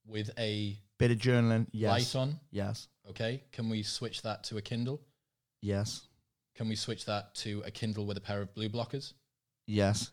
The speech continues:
Speaker 2: Jamie loves a pair of blue blockers, by the way.
Speaker 1: Okay,
Speaker 2: Jamie
Speaker 1: so
Speaker 2: always
Speaker 1: anyone
Speaker 2: loves
Speaker 1: that's,
Speaker 2: them.
Speaker 1: anyone that's listening, if you need a pair of blue blockers,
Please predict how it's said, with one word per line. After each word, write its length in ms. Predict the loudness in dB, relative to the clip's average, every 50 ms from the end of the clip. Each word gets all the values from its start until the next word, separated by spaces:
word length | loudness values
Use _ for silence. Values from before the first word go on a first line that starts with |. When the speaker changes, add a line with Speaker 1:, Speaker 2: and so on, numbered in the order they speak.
| _
Speaker 2:
Jamie 280 | 0 2 4 6 6 6
loves 200 | 6 4 2 2
a 40 | 2
pair 140 | 4 4 4
of 80 | 6 8
blue 140 | 6 6
blockers, 320 | 8 6 4 4 4 2 4
by 120 | 4 4
the 60 | 4
way. 60 | 4 4
Speaker 1:
Okay, 80 | 4 6 6
Speaker 2:
Jamie 140 | 8 8 8
Speaker 1:
so 160 | 8 8 8
Speaker 2:
always 120 | 8 8 8
Speaker 1:
anyone 320 | 10 10 12 12 12 10
Speaker 2:
loves 160 | 10 10 8
Speaker 1:
that's, 140 | 8 6 6
Speaker 2:
them. 80 | 2 -4 -10 0 4
Speaker 1:
anyone 300 | 8 10 10 10 10 10
that's 160 | 8 6 6
listening, 420 | 6 6 6 6 6 4 4 4 4
if 160 | 2 2 2
you 60 | 4
need 180 | 6 6 6 6
a 40 | 6
pair 180 | 4 4 4 4
of 100 | 2 2
blue 160 | 2 0 2
blockers, 580 | 2 2 2 2 0 -2 0 0 2 0 0